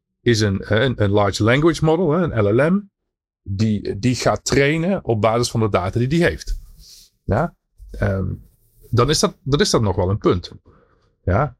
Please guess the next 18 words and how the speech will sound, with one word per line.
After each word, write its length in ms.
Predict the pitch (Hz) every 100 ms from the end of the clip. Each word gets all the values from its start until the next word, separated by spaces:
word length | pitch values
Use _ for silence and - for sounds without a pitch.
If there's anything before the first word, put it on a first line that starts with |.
| -
Dus 220 | 113 -
we 120 | 110
gaan 320 | 123 131 131
dus, 300 | 113 110 -
eh, 400 | - 104 101 95 90
modellen 840 | - 120 113 107 139 135 98 95 _ _ _
trainen. 640 | - 113 113 160 247 202 - _ _
Eh, 260 | - 98 98 101
de 100 | 101
uitkomst 400 | 147 156 135 117
die 120 | 107
eruit 300 | - 143 -
komt, 400 | 127 110 104 107
die 200 | 113 98
gaan 260 | 110 107
we 200 | 101 95 - _ _ _
als 220 | - 110 95
betrouwbaar 800 | 98 95 120 127 98 214 -